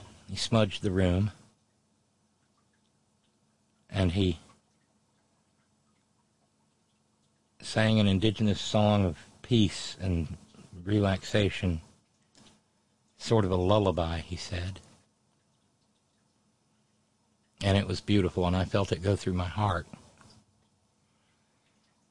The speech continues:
And then came the reading of the names and a little bio about the twenty-seven women,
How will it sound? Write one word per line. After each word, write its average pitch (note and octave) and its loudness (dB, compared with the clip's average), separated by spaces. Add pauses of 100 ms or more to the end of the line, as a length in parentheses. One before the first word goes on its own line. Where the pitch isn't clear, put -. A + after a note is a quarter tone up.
(200)
And B2 6
then D#3 6
came E3 4
the D#3+ 4
reading D3+ 6
of D#3 6
the D#3+ 6
names C#3 6
and C3 4
a C3+ 6
little D3 6
bio C#3 4
about B2+ 2
the A#2 4 (3750)
twenty-seven B2 2
women, A#2 4